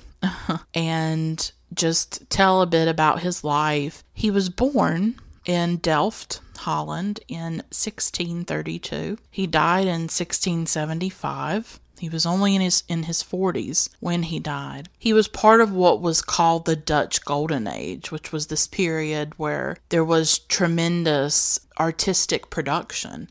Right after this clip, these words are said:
and other people who were part of it was, like, Rembrandt, and then Vermeer is really well known as being part of that period as, as well.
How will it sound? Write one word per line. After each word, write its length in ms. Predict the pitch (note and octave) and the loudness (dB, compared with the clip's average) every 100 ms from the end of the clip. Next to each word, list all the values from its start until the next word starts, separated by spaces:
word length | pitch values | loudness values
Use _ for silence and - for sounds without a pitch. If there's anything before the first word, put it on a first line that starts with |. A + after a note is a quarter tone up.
| _ | _
and 380 | D3 D3 D3+ D3 | -8 -4 -4 0
other 240 | F3+ F#3 | 2 2
people 300 | F#3 F3+ E3+ | 2 0 0
who 80 | D#3+ | 0
were 100 | D#3 | 0
part 260 | D3+ D#3+ D#3 | 0 0 0
of 140 | D3+ | 2
it 160 | D3+ G#2+ | 0 0
was, 180 | D3 E2+ | -2 -8
like, 180 | A2+ | -10
Rembrandt, 920 | F3 F3 F#3 F3 E3+ E3 D#3+ D#3 D3+ - | -2 2 2 2 2 2 0 0 -2 -4
and 160 | D#3 D#3 | -6 -6
then 320 | D#3+ D#3 D#3+ | -6 -6 -8
Vermeer 460 | - D#3+ E3+ F#3 | -4 -2 0 0
is 240 | F3+ D#3+ - | 0 -2 -4
really 240 | D3+ D3+ | -4 -4
well 240 | D#3 D3+ D3+ | -4 -4 -4
known 260 | D3+ D3+ | -4 -4
as 120 | D3+ | -4
being 240 | - D3+ D#3 | -6 -6 -6
part 200 | - D3+ | -4 -4
of 60 | |
that 220 | D3+ D3 - | -4 -6 -6
period 400 | F3 D#3 D#3 D3+ | -8 -6 -6 -6
as, 180 | D3+ - - | -6 -8 -8
as 180 | D#3 - | -10 -6
well. 480 | D#3 F3+ D#3 D3+ | -4 -2 -2 -4